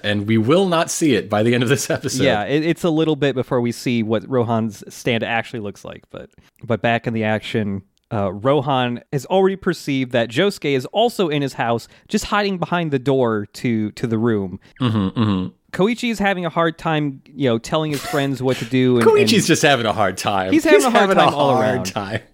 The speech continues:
Speaker 2: But yeah, especially because there, there is writing in Koichi that s-,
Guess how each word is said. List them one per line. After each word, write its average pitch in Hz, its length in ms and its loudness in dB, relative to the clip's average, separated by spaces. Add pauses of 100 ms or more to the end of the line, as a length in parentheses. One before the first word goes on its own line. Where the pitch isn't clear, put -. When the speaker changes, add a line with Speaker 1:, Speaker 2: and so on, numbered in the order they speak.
(200)
Speaker 2:
But 135 420 0
yeah, 147 380 0
especially 143 640 -4
because 147 640 -4
there, 135 240 -4
there 120 220 2
is 104 160 -4
writing 147 400 0
in 123 160 -4
Koichi 120 560 0
that 104 360 0
s-, - 240 -18